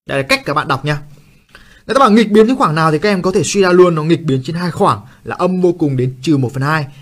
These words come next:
và từ một cho đến hai. Đúng không ạ? Chúng ta chọn đáp án nào nhỉ? Ờ,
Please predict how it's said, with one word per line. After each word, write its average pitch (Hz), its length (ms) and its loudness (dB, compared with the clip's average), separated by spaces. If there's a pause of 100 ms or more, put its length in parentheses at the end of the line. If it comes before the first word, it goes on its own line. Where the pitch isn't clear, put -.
và 120 280 -6
từ 123 180 -4
một 135 300 2
cho 123 100 -12
đến 113 120 -10
hai. 135 220 -2 (380)
Đúng 113 120 -8
không 135 180 -2
ạ? 143 160 0
Chúng 127 120 -10
ta 135 80 -6
chọn 131 120 -6
đáp 131 80 -6
án 135 100 -4
nào 143 100 -2
nhỉ? 139 80 -2 (1040)
Ờ, 127 400 -2